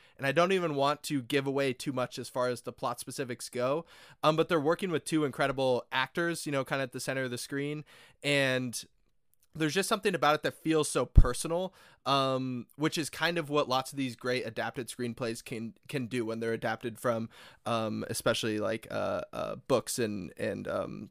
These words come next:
books written about real people and stuff like that, uh, as well. And then for head pick, head pick,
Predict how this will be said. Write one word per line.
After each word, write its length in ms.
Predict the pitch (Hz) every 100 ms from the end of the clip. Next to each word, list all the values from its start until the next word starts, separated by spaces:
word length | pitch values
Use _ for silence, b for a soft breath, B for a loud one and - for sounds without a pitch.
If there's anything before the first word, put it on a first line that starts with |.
| -
books 220 | 143 -
written 180 | 139 123
about 360 | 117 120 110 _ -
real 220 | 135 104
people 380 | - 143 - 95
and 120 | -
stuff 220 | - -
like 140 | -
that, 180 | - - - -
uh, 200 | 110 -
as 180 | 120 -
well. 240 | 120 101 B B
And 180 | 143 160
then 320 | 185 185 180 - b b b b b b b b _ _ _ _ _ _ _
for 400 | - 160 165 156 -
head 320 | 180 175 127
pick, 360 | - 113 - - B B B B _ _ - _ _ _ _ _ _ _ _ _ _ _ _ _ _ _ _
head 220 | 139 226
pick, 280 | 247 277 247